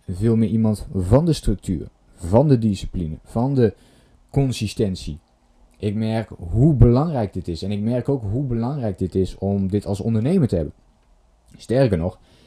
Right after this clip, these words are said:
er komen een heleboel ondernemers naar mij toe. En ik coach een heleboel ondernemers om dit juist, ehm, hun te leren.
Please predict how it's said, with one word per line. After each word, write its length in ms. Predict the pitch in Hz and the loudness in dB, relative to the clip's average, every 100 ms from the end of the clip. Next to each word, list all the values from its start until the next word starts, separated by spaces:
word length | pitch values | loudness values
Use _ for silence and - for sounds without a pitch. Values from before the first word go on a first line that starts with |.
| _ | _
er 120 | - | -2
komen 300 | 101 107 101 | 0 2 0
een 160 | 104 107 | -2 -4
heleboel 640 | - 110 110 107 95 104 95 | 0 4 6 4 4 2 4
ondernemers 720 | 113 110 104 127 170 104 92 | 6 6 8 8 8 6 4
naar 220 | 104 101 | 2 4
mij 140 | 101 95 | 4 6
toe. 280 | 175 147 | 6 6
En 80 | 87 | 4
ik 120 | 92 - | -2 0
coach 340 | 113 143 - | 4 4 4
een 100 | 110 | 2
heleboel 380 | 92 90 85 87 | 2 2 0 -2
ondernemers 640 | 90 87 85 78 101 131 - _ - - - - | -2 -2 -2 -4 -6 -8 -14 _ -20 -20 -10 2
om 260 | 113 123 | 4 4
dit 220 | 101 107 | 2 0
juist, 440 | 107 90 95 - - _ _ _ _ - | 0 -2 -2 -6 -14 _ _ _ _ -14
ehm, 200 | 92 90 95 _ _ _ _ _ _ - - - - - | -8 -8 -8 _ _ _ _ _ _ -18 -18 -20 -20 -2
hun 200 | 117 135 | 4 4
te 120 | 131 | 6
leren. 340 | 127 202 113 | 4 4 2